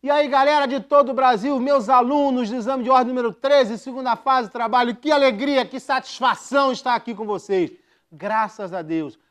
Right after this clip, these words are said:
a F G V, a Fundação Getúlio Vargas e a Comissão Nacional do Exame de Ordem resolveram aceitar a inicial de embargos de terceiro. Valeu a pena nós lutarmos, valeu a pena você lutar,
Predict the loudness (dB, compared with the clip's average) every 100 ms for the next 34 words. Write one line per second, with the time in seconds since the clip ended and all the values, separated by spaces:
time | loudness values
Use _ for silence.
0 | -6 -4 -2 -4 -8 -6 -6 -2 0 0
1 | -2 -4 -6 -4 -6 -6 -6 -6 0 2
2 | 2 -2 -6 -6 -10 -12 -8 -6 -6 -10
3 | -10 -4 -2 -2 -4 -4 0 0 0 -6
4 | _ _ 4 4 6 2 2 0 4 6
5 | 4 2 -4 -6 -8 -8 0 2 2 -2
6 | _ _ -4 -2 0 -4 -6 -2 4 4
7 | 4 -2 -6 0 4 6 6 2 -10 -10
8 | -10 -8 -8 -8 -14 _ _ -10 -6 -2
9 | -2 -4 -6 -6 -4 -6 -6 -8 -8 -4
10 | -4 -6 -4 0 2 0 -2 -6 -4 -4
11 | -6 -8 -4 -4 -4 -4 -4 -4